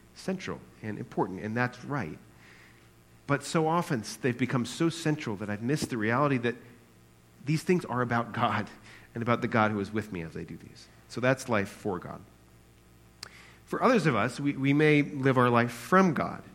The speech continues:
God becomes like a, a cosmic vending machine. We put in the money of being good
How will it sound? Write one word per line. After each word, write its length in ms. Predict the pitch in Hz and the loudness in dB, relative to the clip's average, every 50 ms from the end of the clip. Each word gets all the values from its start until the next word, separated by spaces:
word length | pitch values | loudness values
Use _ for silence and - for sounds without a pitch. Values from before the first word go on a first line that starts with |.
| - - - - - - - - - - - - - - - - - - - | -20 -20 -20 -20 -20 -20 -20 -20 -20 -20 -20 -20 -20 -20 -20 -20 -20 -10 2
God 200 | 120 151 147 156 | 6 8 8 8
becomes 540 | 151 151 139 - 156 151 147 143 135 131 - | 8 4 2 2 4 4 4 4 2 0 2
like 160 | 135 123 117 | 2 2 2
a, 120 | 127 117 110 - - | 2 0 -2 -2 -6
a 60 | 117 | -10
cosmic 680 | - - - - - 151 147 147 135 160 151 139 139 | -10 -10 -8 0 4 6 6 6 4 2 0 0 0
vending 420 | - 110 92 117 120 120 117 113 110 | -2 -2 0 0 2 2 0 0 -2
machine. 420 | 98 98 - - 95 82 82 - - - - _ - - - - - - - | -4 -6 -6 -4 -6 -6 -6 -10 -14 -20 -20 _ -20 -20 -20 -20 -14 -2 2
We 120 | 127 135 | 2 2
put 220 | 131 - 180 190 | 4 4 4 6
in 100 | 185 180 | 6 6
the 60 | 175 160 | 4 4
money 400 | 151 151 151 147 147 160 208 226 | 4 4 4 6 6 4 4 4
of 180 | 156 135 123 | 2 -2 -2
being 380 | - 160 156 151 147 139 127 120 | 0 2 4 4 4 4 2 0
good 400 | 104 131 123 135 185 226 294 | 0 2 4 4 4 2 0